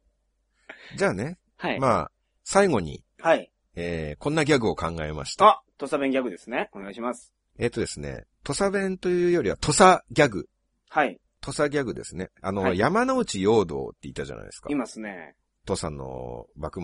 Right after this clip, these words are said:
Speaker 1: 末のお殿様ですね。
Speaker 2: お殿様。はいはいはい。山之内和豊が大河ドラマになってましたけど。
Speaker 1: はいはい。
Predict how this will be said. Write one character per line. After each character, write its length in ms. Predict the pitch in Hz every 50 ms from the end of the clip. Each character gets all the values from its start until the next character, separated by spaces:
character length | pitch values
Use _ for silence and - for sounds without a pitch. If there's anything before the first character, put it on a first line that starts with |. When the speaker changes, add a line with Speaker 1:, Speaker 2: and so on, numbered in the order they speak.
| 82 82
Speaker 1:
末 140 | - - 87
の 100 | 80 78
お 60 | 82
殿 240 | 80 - 90 80 67
様 240 | - - - 53 50
で 80 | 50
す 40 | -
ね。 40 | 123
Speaker 2:
お 20 |
殿 220 | 110 - 135 120 110
様。 320 | - - 90 80 90 90 - _ _ _
は 140 | _ 127 107
い 20 |
は 60 | 87 -
い 20 | _
は 60 | 76
い。 20 | _ _ _ _ _ _ _ _ _ -
山 220 | 196 220 240 254
之 260 | 254 247 226 - - -
内 20 |
和 160 | - - 233 240
豊 320 | 233 226 - 240 226 214 208
が 540 | 196 208 196 196 190 185 180 175 170 165 165
大 120 | - 185 180
河 120 | 180 180
ド 80 | 170 165
ラ 60 | 151
マ 80 | 135 117
に 80 | 107
な 60 | 104
っ 40 | 101
て 100 | - 120
ま 120 | 113 113 117
し 60 | -
た 100 | 104 90
け 80 | 92 90
ど。 120 | 101 98
Speaker 1:
は 180 | 90 90 107 95
い 40 | 82
は 260 | 78 87 82 71
い。 40 | 62